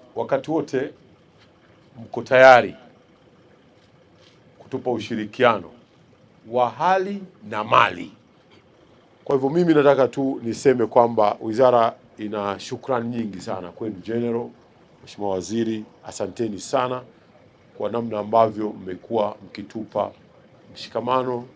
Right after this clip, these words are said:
na ushirikiano. Na kuhusu hii barabara, Mheshimiwa Waziri, nataka nikuhakikishie tu kwamba hii ni ya kipaumbele na watu hawatalala usingizi kwa kazi hii mpaka niione kazi hii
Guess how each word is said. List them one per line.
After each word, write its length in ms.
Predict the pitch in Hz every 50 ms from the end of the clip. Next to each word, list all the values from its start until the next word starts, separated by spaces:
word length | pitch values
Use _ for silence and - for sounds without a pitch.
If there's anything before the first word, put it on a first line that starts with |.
| 110
na 280 | 98 98 98 95 92 - -
ushirikiano. 640 | - - - - 95 87 - - 117 98 90 85 80 - -
Na 80 | - 98
kuhusu 360 | - - 151 190 180 - -
hii 100 | 185 185
barabara, 500 | 151 143 131 127 127 156 156 123 95 73 - - - - _ _ _ _
Mheshimiwa 240 | - - - 165 147
Waziri, 400 | 127 120 107 131 123 117 95 101 104 - - - _ _ _ _ _ _ _ _ _
nataka 200 | - 120 120 127
nikuhakikishie 600 | 117 110 110 98 - - 113 107 - - 127 123
tu 120 | 123 110
kwamba 440 | - - 113 107 104 92 92 92 - - _ _ _ _ _ _ _ _ _ _ _ _ _ _ _ - _ _ _
hii 160 | 160 147 143
ni 120 | 131 123
ya 80 | 117 107
kipaumbele 720 | 107 - 110 - 110 101 98 98 101 107 107 98 87 76 - - _ _ _ _ _ _ _ _ _ - - - _ _ _ - - - _ -
na 80 | - 101
watu 260 | 107 113 120 117 - 113
hawatalala 580 | 101 101 107 107 - 117 104 107 107 107 104
usingizi 680 | 98 92 87 - 110 101 95 98 95 87 - - - - _ _ _ _ _ _ - _ _ _ - - -
kwa 120 | - 92 90
kazi 300 | - 101 95 85 78 80
hii 220 | - 104 98 80 - - - _ _ _ _ _ _ _ - - -
mpaka 260 | 127 123 120 127 113
niione 680 | 107 107 107 104 107 113 127 127 123 120 117 113 117 - -
kazi 360 | - - 110 98 92 87 95 101
hii 300 | 110 117 117 117 113